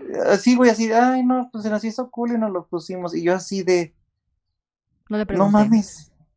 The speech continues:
Speaker 1: <laughs>
Speaker 2: Pregúntale tú. Ah.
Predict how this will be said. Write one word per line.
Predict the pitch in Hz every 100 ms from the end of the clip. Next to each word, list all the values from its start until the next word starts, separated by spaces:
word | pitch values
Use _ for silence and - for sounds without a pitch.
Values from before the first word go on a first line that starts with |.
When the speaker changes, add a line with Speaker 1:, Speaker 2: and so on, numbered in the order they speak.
| _ _
Speaker 1:
<laughs> | 151 - 719 659 _ 180 165 - _ _ _ _ _ _ -
Speaker 2:
Pregúntale | 180 175 190
tú. | 147 - _
Ah. | -